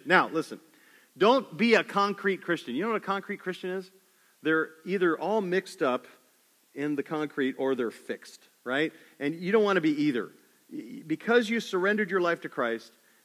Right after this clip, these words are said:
because he's your master, because you're his slave, because you don't want to just hear the word, but you want to do the word,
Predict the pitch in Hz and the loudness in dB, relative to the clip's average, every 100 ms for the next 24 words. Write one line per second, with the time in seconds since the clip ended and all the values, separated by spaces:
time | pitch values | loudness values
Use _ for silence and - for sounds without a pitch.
0 | - 147 - 220 214 180 214 180 175 160 | -10 -8 -2 0 0 -2 -4 0 0 2
1 | 156 165 160 - 131 151 190 180 151 170 | 2 2 0 -4 -2 -2 -2 -2 0 0
2 | 165 160 - 135 127 131 151 185 170 208 | 0 -6 -4 0 0 0 -2 -6 -4 -4
3 | 208 208 175 185 202 208 185 170 175 165 | -2 -4 -4 -8 -2 0 0 2 0 0
4 | 165 170 180 175 175 170 - - _ _ | 0 0 2 4 6 4 0 -20 _ _
5 | - 110 165 220 156 120 113 110 113 120 | -20 -8 -4 -2 0 0 0 0 0 -4